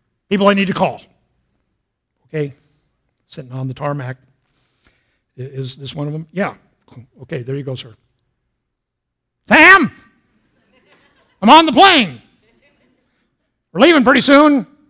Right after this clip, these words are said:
Gonna take us," "How long?" "Uh, about four hours." "Gonna take us four hours." "Okay, thanks." I close the phone.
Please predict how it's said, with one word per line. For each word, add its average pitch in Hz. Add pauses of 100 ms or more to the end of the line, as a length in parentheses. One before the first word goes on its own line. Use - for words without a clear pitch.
(720)
Gonna 202
take 247
us," 277 (720)
"How 147
long?" 147 (680)
"Uh, 117 (420)
about 127
four 127
hours." 113 (320)
"Gonna 254
take 294
us 285
four 330
hours." 311 (640)
"Okay, 277 (500)
thanks." 277 (2250)
I 117 (180)
close 151
the 127
phone. 180